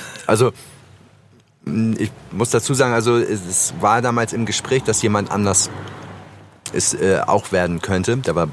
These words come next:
bisschen älter als ich, gestandenerer Typ in jedem Fall auch noch zu der Zeit und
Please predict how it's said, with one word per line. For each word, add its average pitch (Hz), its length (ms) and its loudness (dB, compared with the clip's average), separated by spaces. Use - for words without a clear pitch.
bisschen - 240 -2
älter 104 300 2
als 104 160 0
ich, - 240 -2
gestandenerer 92 640 0
Typ 127 180 -4
in 98 120 0
jedem 107 180 2
Fall 104 220 0
auch 104 160 2
noch 110 100 -2
zu - 160 -4
der 101 160 2
Zeit 117 340 0
und 78 140 -8